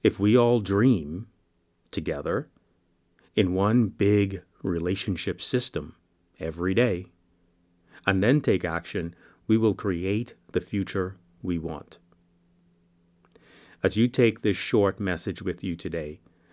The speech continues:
I want to leave you with one of my most favorite quotes of all time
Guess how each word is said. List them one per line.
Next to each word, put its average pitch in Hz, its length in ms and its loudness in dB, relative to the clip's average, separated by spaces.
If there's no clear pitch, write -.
I 98 60 -2
want 101 220 2
to 107 80 0
leave 107 320 2
you 110 100 0
with 98 180 -2
one 101 160 0
of 95 60 0
my 90 160 -2
most 90 320 -4
favorite 127 640 0
quotes 90 340 0
of 85 100 -2
all 82 280 -4
time 80 320 -10